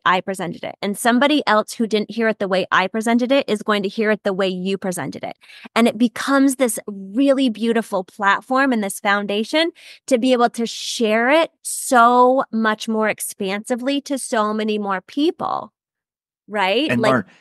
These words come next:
Speaker 1: and learn,
Speaker 2: And
Speaker 1: learn.
Speaker 2: learn. And
Speaker 1: Learn.
Speaker 2: as we were talking and I got a better idea of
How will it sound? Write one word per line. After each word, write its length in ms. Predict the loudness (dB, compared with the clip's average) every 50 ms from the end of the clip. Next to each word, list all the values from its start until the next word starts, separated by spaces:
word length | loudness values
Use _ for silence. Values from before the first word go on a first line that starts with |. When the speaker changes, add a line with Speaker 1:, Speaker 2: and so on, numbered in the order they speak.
| _ _ _ _ _ _ -2
Speaker 1:
and 280 | 0 0 2 0 0
learn, 680 | -2 -2 -2 -2 -2 -2 -2 -2 -4 -4 -8 -8 -12 -14 -14 -18 _ _ _ _ _
Speaker 2:
And 100 | -4 -2
Speaker 1:
learn. 220 | 0 0 0 0 2
Speaker 2:
learn. 420 | 2 2 2 2 2 0 -4 -10 _ _ _ _ _ _
And 440 | -2 0 2 4 4 4 4 2 -2
Speaker 1:
Learn. 60 | -4 _ _ _ _ _ _ _ _
Speaker 2:
as 440 | 2 2 2 2 0 -2 -6 -12 _ _ -20
we 80 | -20
were 160 | -18 -18 -20
talking 580 | -20 -4 _ 4 4 4 2 0 -6 -6 -6 -4
and 180 | -2 0 0 0
I 60 | 0
got 160 | 0 0 0
a 60 | 0
better 260 | 0 -2 -2 0 0
idea 300 | 0 0 -2 -4 -6 -6
of 80 | -6 -10